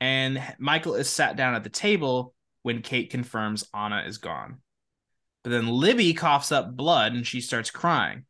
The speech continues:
Michael has a very worried look on his face as Jack gets to work. And I was very careful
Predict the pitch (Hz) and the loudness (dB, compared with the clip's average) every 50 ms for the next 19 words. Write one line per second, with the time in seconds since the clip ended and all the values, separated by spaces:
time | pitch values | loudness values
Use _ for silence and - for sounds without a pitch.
0 | _ _ _ _ _ _ _ - - 110 101 107 107 107 113 113 113 110 110 107 | _ _ _ _ _ _ _ -2 -2 0 0 0 -2 -2 -2 -2 0 0 0 -2
1 | 107 117 123 131 135 135 131 123 139 147 147 - 147 143 143 - - - 143 151 | -2 0 2 2 2 2 2 2 2 0 2 2 0 0 0 -2 -2 0 0 0
2 | 147 147 - 107 127 123 120 - - 113 110 107 - - 110 104 - - - 104 | 0 0 0 0 0 0 -2 -2 0 2 2 0 0 -4 -8 -6 -8 -8 -8 -6
3 | 104 110 104 - - - - - - _ _ _ _ _ _ _ _ _ _ - | -4 -4 -4 -6 -6 -10 -14 -18 -18 _ _ _ _ _ _ _ _ _ _ 0
4 | 117 123 143 156 143 131 127 165 190 208 233 240 233 - - 214 208 202 202 - | 2 4 4 4 2 2 4 4 4 4 4 2 0 -2 -2 0 0 0 0 -2
5 | 151 123 110 104 - - | -4 -6 -6 -6 -10 -14